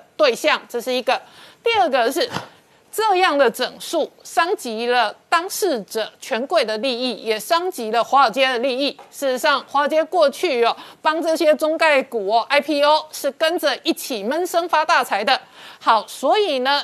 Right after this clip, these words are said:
习近平事实上这样的战略哦，从更长远的脉络来看，可能有一石多鸟的布局。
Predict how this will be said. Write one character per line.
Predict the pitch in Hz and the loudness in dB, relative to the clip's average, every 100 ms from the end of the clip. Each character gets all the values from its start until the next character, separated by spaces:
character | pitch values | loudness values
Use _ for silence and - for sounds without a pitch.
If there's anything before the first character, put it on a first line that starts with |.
| - | -6
习 | - 330 | -8 -4
近 | 392 | -2
平 | 339 320 | 0 -2
事 | - 349 | -2 -4
实 | 285 262 | -2 0
上 | 330 269 247 | 0 0 0
这 | 370 | 0
样 | 302 | 0
的 | 254 240 | 0 0
战 | 320 240 269 | 0 0 0
略 | 277 208 | 2 0
哦， | 175 - - | -2 -10 -12
从 | - 302 339 | 0 0 0
更 | 427 339 | -2 -2
长 | - 262 302 | 0 -2 0
远 | 320 226 | 0 0
的 | 240 | 0
脉 | 330 277 | 0 0
络 | 262 294 233 | 2 2 4
来 | 214 | 2
看， | 226 330 226 | 2 0 -2
可 | - 247 | -2 -2
能 | 269 330 | 0 0
有 | 277 214 | 0 -2
一 | 311 | -6
石 | - 233 | -6 -6
多 | 330 277 | -2 -4
鸟 | 320 214 | -2 -6
的 | 185 | -8
布 | 214 233 | -6 -8
局。 | - - | -8 -20